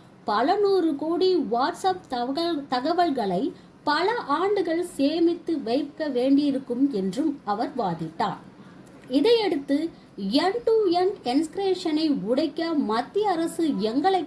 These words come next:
கட்டாயப்படுத்தினால் இந்தியாவை விட்டு வெளியேற நேரிடும் என தெரிவித்தார். இருதரப்பு வாதங்களை கேட்ட நீதிபதி வழக்கை ஆகஸ்ட் மாதத்திற்கு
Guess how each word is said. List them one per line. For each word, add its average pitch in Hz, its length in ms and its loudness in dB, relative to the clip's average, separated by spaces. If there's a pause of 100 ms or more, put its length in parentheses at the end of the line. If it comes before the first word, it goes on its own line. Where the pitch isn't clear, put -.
கட்டாயப்படுத்தினால் 226 1120 -2 (460)
இந்தியாவை 440 680 2
விட்டு 330 460 -2
வெளியேற 311 640 0
நேரிடும் 240 680 -2
என 202 400 -4 (280)
தெரிவித்தார். 180 680 -4 (320)
இருதரப்பு 403 880 2
வாதங்களை 320 600 -2
கேட்ட 285 380 -4
நீதிபதி 247 880 -2 (180)
வழக்கை 311 680 0
ஆகஸ்ட் 285 540 -4
மாதத்திற்கு 226 840 -4